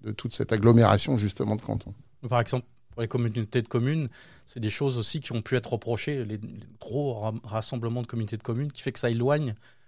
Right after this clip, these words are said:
Speaker 2: peut-être un peu les gens par rapport au, à leurs élus, en fait.
Speaker 1: Tout à fait. Ouais.
Speaker 2: Alors, les élections départementales visent à définir une politique à l'échelle départementale sur des compétences particulières.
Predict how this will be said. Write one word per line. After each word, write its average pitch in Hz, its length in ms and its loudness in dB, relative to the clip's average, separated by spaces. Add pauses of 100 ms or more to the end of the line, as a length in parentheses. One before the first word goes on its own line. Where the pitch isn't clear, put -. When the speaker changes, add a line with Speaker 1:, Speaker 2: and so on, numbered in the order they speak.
(220)
Speaker 2:
peut-être 127 160 -4
un 113 80 -2
peu 127 120 -4
les 117 120 0
gens 131 260 -2 (120)
par 104 100 -6
rapport 117 300 -2
au, 107 340 -4
à 110 80 -8
leurs 107 220 -2
élus, 135 240 -4
en - 20 -10
fait. - 320 -16 (380)
Speaker 1:
Tout 117 100 -14
à 151 80 -2
fait. - 180 -6 (680)
Ouais. - 80 -14 (760)
Speaker 2:
Alors, - 140 -6
les 127 140 6
élections 170 260 4
départementales 139 720 4
visent 135 220 0
à 123 60 4
définir 123 380 2
une 120 100 4
politique 123 480 -2
à 113 60 2
l'échelle 110 360 0
départementale 110 720 2
sur - 160 -4
des 113 100 0
compétences 117 460 0
particulières. 120 680 2